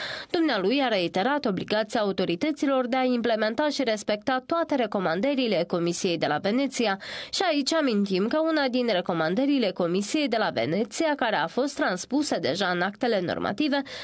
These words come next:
se referă la excluderea ministrului Justiției din cadrul Consiliului Superior al Magistraturii.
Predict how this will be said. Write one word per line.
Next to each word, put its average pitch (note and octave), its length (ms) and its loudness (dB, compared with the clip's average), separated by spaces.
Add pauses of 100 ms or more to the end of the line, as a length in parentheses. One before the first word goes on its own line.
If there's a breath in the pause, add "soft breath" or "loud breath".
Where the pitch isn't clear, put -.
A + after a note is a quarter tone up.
(100)
se - 160 -2
referă C4+ 460 0
la D4+ 140 2
excluderea A#3 640 0
ministrului A#3+ 720 0
Justiției A3 480 -2
din F3 320 0
cadrul A3 440 0
Consiliului G#3 720 0
Superior F#3 540 0
al D#3 120 0
Magistraturii. F#3+ 800 0